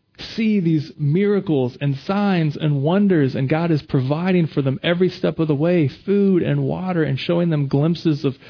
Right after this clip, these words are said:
of the victory that's ahead? How can they be so stubborn?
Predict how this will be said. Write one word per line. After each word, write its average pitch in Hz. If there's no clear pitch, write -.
of 131
the 127
victory 170
that's 147
ahead? 151
How 220
can 196
they 180
be 180
so 185
stubborn? 185